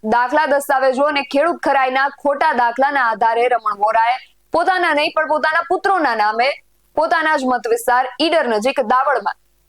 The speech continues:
ખેતીની જમીન ખરીદી લીધી. આ અંગે જેમણે અરજી કરી છે એ અરજદાર રાજેન્દ્ર કુમાર પટેલે એવો આક્ષેપ કર્યો છે કે ધારાસભ્ય બિન ખેડૂત હોવા છતાંય ખોટા દસ્તાવેજોના આધારે દાવડમાં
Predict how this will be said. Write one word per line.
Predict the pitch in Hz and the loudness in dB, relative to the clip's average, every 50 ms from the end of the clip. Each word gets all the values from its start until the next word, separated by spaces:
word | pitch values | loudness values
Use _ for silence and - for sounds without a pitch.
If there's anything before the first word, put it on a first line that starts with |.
| _ - | _ -4
ખેતીની | 320 302 302 311 311 285 294 277 | -2 -2 0 0 0 0 0 0
જમીન | 220 262 254 254 277 262 240 | 0 0 0 0 -2 -2 -2
ખરીદી | - 247 202 185 - 359 | -2 -2 -2 -2 -2 -2
લીધી. | 339 339 - - 370 - _ _ _ _ _ _ _ _ _ _ _ _ _ _ _ _ - | -4 -2 -4 -6 -8 -8 _ _ _ _ _ _ _ _ _ _ _ _ _ _ _ _ -2
આ | 247 277 294 | -2 0 0
અંગે | 311 302 349 359 370 349 - - | 0 2 2 2 2 0 -2 -4
જેમણે | 233 226 285 277 285 320 | -2 0 0 2 2 2
અરજી | 302 277 277 233 - 320 339 | 2 2 2 0 0 -2 0
કરી | - 302 277 247 262 220 | 0 0 0 0 0 -2
છે | - 285 277 285 - - _ _ 240 | 0 0 0 0 -2 -6 _ _ 0
એ | 247 | 2
અરજદાર | 254 262 262 262 262 208 220 262 269 277 277 262 | 2 2 2 0 0 0 0 0 2 2 0 0
રાજેન્દ્ર | 247 254 254 262 269 262 262 262 262 | 0 0 0 0 0 -2 -2 -2 -4
કુમાર | - 247 233 240 247 240 247 - | -2 -2 0 0 0 0 -2 -4
પટેલે | 247 240 240 311 320 311 294 | -4 -2 0 0 0 0 2
એવો | 269 247 247 | 2 2 2
આક્ષેપ | 233 220 - - 285 277 - - | 0 0 0 -2 -2 -2 0 0
કર્યો | 254 233 226 226 220 | 0 0 2 0 0
છે | 208 254 269 | 0 -2 -2
કે | 269 269 | -2 -2
ધારાસભ્ય | 214 233 233 202 220 214 - 226 214 - 240 196 196 - - - _ _ - | 0 0 0 0 0 -2 -2 -2 -2 0 0 0 0 -2 -6 -16 _ _ -2
બિન | 247 294 330 320 302 | 0 0 0 0 0
ખેડૂત | - 311 269 277 294 294 - 269 | 0 0 0 0 0 0 0 0
હોવા | 247 247 240 233 | 0 0 0 -2
છતાંય | - - 254 - 269 226 190 - - - | -2 -2 -2 0 0 0 0 -2 -4 -2
ખોટા | 277 277 277 - 294 269 | -2 -2 0 0 0 0
દસ્તાવેજોના | 247 226 240 240 - 262 233 214 233 240 226 262 285 294 277 262 | 0 0 -2 0 0 0 0 2 0 0 2 0 0 0 0 0
આધારે | 240 233 233 247 240 247 247 | 0 0 0 0 0 0 0
દાવડમાં | 208 226 220 220 226 233 226 220 233 247 254 | 0 0 0 2 0 0 0 0 0 -2 -2